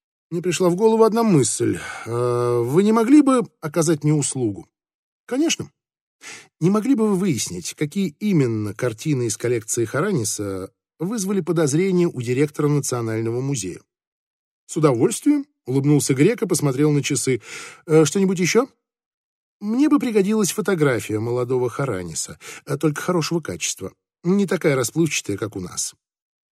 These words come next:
Георгас улыбнулся и достал из кармана конверт. «Нет ничего проще». Флавия открыла конверт.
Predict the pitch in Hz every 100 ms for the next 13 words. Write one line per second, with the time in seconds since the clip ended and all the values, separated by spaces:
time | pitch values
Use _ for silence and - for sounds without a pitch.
0 | _ _ _ 107 170 165 - 143 135 131
1 | 196 240 247 214 147 - 147 151 143 120
2 | 107 110 107 98 95 85 - - _ _
3 | _ _ _ _ 95 98 117 110 170 185
4 | 262 - - _ _ _ _ _ _ -
5 | 104 214 233 220 117 - 127 123 107 101
6 | 90 85 -